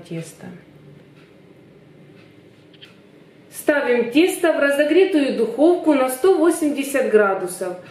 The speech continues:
на средний уровень, режим вверх-вниз. Вафельное полотенце постелили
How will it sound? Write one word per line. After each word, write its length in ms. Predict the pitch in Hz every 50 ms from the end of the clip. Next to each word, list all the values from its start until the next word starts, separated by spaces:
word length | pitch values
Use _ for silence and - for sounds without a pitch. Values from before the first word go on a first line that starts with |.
| - - -
на 160 | - 226 226
средний 640 | 226 - 294 311 359 381 370 339 330 330 - - 220 214
уровень, 480 | 202 202 196 180 180 180 180 180 180 - - -
режим 680 | - 208 240 247 240 - 302 370 403 381 381 392 -
вверх-вниз. 800 | 202 196 247 302 320 - - 214 202 190 185 185 - - - - - - - - - - - - - - - - - - - - - - - - - - - - - -
Вафельное 600 | 226 269 320 - - - 277 269 262 254 247 247
полотенце 880 | 247 254 254 254 262 254 254 254 277 269 247 - - 220 214 214 202 202 196 - - - - - - - - - - - - - - - - - - -
постелили 960 | - 233 226 226 - - 247 247 247 262 262 247 226 214 208 196 190 -